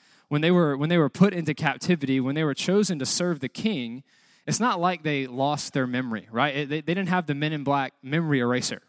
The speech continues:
right? They, they, they, they walked into life in Babylon, still remembering life in Israel, still having their faith in God, still believing who, who God was and what God had done for them. And now they had this new influence in their life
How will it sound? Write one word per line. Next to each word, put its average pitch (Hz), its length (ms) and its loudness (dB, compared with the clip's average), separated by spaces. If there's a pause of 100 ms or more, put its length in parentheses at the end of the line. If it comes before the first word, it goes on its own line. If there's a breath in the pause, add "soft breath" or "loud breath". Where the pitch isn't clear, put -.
right? 175 260 2 (220 loud breath)
They, 180 140 2
they, 175 140 0
they, 170 240 2
they 165 180 2
walked 190 400 2
into 214 280 2
life 156 480 0
in 185 200 -2
Babylon, 139 640 0 (260 soft breath)
still 220 400 4
remembering 175 640 2
life 147 380 0
in 151 160 -4
Israel, 214 400 4 (380 soft breath)
still 247 240 4
having 220 340 2
their 156 100 4
faith 170 320 2
in 143 140 -2
God, 120 340 -2
still 240 240 4
believing 202 520 4
who, 170 280 4 (160 soft breath)
who 233 220 8
God 170 240 4
was 147 320 2
and 120 120 -6
what 208 200 2
God 190 220 4
had 160 180 -2
done 156 160 0
for 135 160 -4
them. 113 240 -10 (260 loud breath)
And 160 100 -2
now 233 200 4
they 269 100 4
had 202 220 2
this 185 180 2
new 214 280 4
influence 170 560 -2
in 208 200 0
their 196 180 2
life 160 480 0